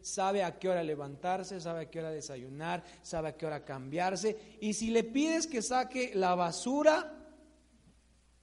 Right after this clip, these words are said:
tuviste que haberle una no-, dicho una noche anterior porque eso no está en su agenda. ¿Conocen a alguien así? ¿Qué pasa si tú eres tan planeador y las cosas no salen como esperabas?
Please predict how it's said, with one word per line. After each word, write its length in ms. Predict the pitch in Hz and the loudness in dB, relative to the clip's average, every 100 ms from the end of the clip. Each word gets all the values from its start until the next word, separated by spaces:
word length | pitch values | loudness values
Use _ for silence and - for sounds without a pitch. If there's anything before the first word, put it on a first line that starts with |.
| _ _ _ _ _ _ _ _ _ _ | _ _ _ _ _ _ _ _ _ _
tuviste 280 | - 190 190 | -4 -2 -2
que 80 | 202 | 0
haberle 200 | 190 190 | 0 0
una 140 | 190 | -2
no-, 100 | 185 | -4
dicho 260 | 208 175 202 | -6 -6 -4
una 140 | 185 | -4
noche 180 | 180 185 | -4 -6
anterior 320 | 170 165 190 | -8 -4 -6
porque 220 | 190 165 160 | -6 -10 -8
eso 100 | 170 | -6
no 80 | |
está 140 | 170 180 | -6 -6
en 80 | 151 | -6
su 100 | 143 | -8
agenda. 340 | 131 123 113 - - _ - - - - - - - - - - - - - - - - - - - - - | -8 -12 -14 -20 -20 _ -20 -20 -20 -20 -20 -20 -20 -20 -20 -20 -18 -18 -16 -18 -18 -20 -20 -20 -20 -14 0
¿Conocen 340 | 196 233 254 | 2 4 4
a 60 | 254 | 4
alguien 200 | 254 240 | 4 2
así? 380 | 208 247 269 - - - - - - - - - - - - - - - - - _ - - - - - - - - | 0 -2 -6 -10 -18 -20 -20 -20 -20 -20 -20 -20 -20 -20 -20 -20 -20 -20 -20 -20 _ -20 -20 -20 -20 -20 -20 -14 -2
¿Qué 100 | 311 | 0
pasa 480 | 311 311 294 277 254 | 4 4 4 4 2
si 140 | 233 | 0
tú 120 | - | 4
eres 200 | 247 247 | 4 4
tan 200 | 226 196 | -2 -2
planeador 560 | 190 180 170 165 170 170 | -2 -2 0 0 0 0
y 60 | |
las 200 | 151 147 | -4 -4
cosas 220 | - 147 147 | -6 -8 -8
no 140 | 147 | -10
salen 300 | 139 131 127 | -10 -10 -12
como 180 | 135 120 | -14 -16
esperabas? 580 | 117 123 113 107 - | -16 -16 -16 -18 -20